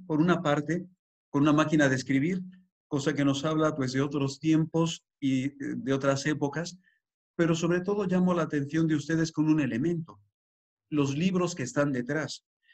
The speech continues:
Él no se encuentra en ninguna biblioteca, él está en su propia habitación, donde él llegó a reunir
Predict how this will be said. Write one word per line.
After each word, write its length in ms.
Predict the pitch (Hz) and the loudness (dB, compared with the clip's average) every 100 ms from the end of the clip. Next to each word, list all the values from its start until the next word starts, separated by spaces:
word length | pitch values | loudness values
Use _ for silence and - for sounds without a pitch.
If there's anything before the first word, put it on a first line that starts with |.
| _ - - _ _ - | _ -20 -20 _ _ -2
Él 160 | 202 | 2
no 120 | 208 190 | 2 2
se 120 | 175 | 0
encuentra 580 | 165 170 170 160 151 160 _ _ _ _ - | 0 2 2 2 -4 -4 _ _ _ _ -2
en 140 | 143 | 2
ninguna 320 | 147 165 180 170 | 4 4 6 4
biblioteca, 560 | 131 117 117 147 185 | 2 -2 -4 -4 -2
él 80 | 165 | 0
está 180 | 156 175 | 0 -2
en 80 | 170 | -2
su 180 | 147 | -4
propia 360 | 131 156 170 165 | -2 -2 0 0
habitación, 800 | 139 135 131 127 175 196 185 - _ _ - | 2 0 -2 -4 -6 -6 -8 -16 _ _ -8
donde 320 | 135 143 151 | 0 0 2
él 80 | 180 | 2
llegó 280 | 175 160 165 | 2 2 0
a 180 | 170 | 0
reunir 500 | 147 139 143 170 185 | 0 2 2 2 0